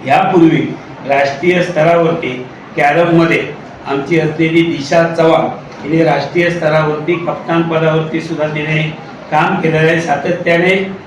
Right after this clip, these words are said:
चौदा वर्षाखालील सातत्याने तीन वर्ष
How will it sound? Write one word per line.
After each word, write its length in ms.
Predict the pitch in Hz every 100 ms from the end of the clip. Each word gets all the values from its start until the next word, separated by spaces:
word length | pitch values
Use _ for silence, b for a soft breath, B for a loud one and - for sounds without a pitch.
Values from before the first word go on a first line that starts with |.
| - - -
चौदा 320 | 160 165 196
वर्षाखालील 800 | 190 180 175 170 160 160 185 - -
सातत्याने 680 | 147 147 175 175 175 185
तीन 400 | 185 - 233 226
वर्ष 260 | 175 139